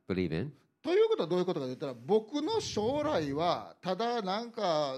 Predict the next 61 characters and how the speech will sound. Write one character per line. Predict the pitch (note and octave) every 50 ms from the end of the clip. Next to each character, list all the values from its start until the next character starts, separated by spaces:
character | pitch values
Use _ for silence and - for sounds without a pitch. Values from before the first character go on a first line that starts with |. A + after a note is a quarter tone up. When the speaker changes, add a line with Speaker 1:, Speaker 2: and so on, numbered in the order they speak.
| C3 D#3
Speaker 2:
六 | E3 F#3 F#3+ A3+ G3+
十 | G#3+ G#3+
五 | G#3 G#3+
歳 | - A3 F#3
ま | E3+
で | D3+ C#3+
働 | C#3+ E3 - G3 G3 F#3+ E3+ C#3
い |
て、 | B2+ - D3 C#3 A#2+ G2 - _ _ - - - _ -
ほ | G3+
ん | G3
で、 | F#3+
だ | D#3 G#3+ A#3+
ら | A#3 F#3+
だ | E3+
ら | D3+ D3
老 | C#3 D3 D3+ D#3 C#3+
後 | D3 D#3
を | D3+
過 | - A3
ご | F#3 D3
し | B2 -
て、 | - D#3+ C3+ A#2 - -
ほ | G3
ん | G#3
で、 | F3+
癌 | B2 - F#3 G3 G#3+ G#3+ F#3+ D#3
で | C3 B2
死 | A#2 - - F#3
ぬ | F#3+
っ | F3+
て、 | - - - C3+ - -
そ | - D#4+ F4
れ | F#4 F#4 D#4+
が | E4+ D#4+
僕 | A#3+ A3 A#3 G#3+ A3 C4 B3+ A#3+
の | B3+ B3
将 | A3+ G#3+ A#3 B3
来 | A#3+ G3+
と | E3
違 | D3+ - - - - F4+ G4 G4+
う | C#4
ん | F3+
や | C3
と | B2+ B2
い | A#2+
う | A2
こ | A2+
と | - _
で | -
す。 | - - - -
Speaker 1:
So | - D3+ C#3+
just | C#3+ D3 C#3+
think | E3+ E3 D#3
about | C3+ A2 A2
it. | -
My | B2+ B2 B2+
future | - - C3+ C3 C3 - C#3 C3
is | A#2+ A2 -
what? | A2 A2 G#2+ G2+ F#2+ - - - _ _ _ -
Uh, | G2 G2 F#2+